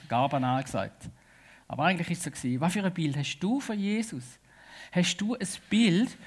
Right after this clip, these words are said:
von dem, von dem, was eigentlich an Ostern passiert ist, von dem ganz Nahen,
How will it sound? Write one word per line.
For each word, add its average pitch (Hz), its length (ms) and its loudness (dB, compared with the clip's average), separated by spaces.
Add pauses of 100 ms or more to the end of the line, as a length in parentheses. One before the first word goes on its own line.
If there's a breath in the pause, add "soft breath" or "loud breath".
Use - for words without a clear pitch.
(320 loud breath)
von 185 260 0
dem, 196 360 6
von 180 160 0
dem, 220 260 6
was 190 160 6
eigentlich 196 440 4
an 165 240 6
Ostern 185 520 2
passiert 262 540 4
ist, 190 160 4
von 170 120 -2
dem 190 280 2
ganz 233 480 6
Nahen, 247 640 8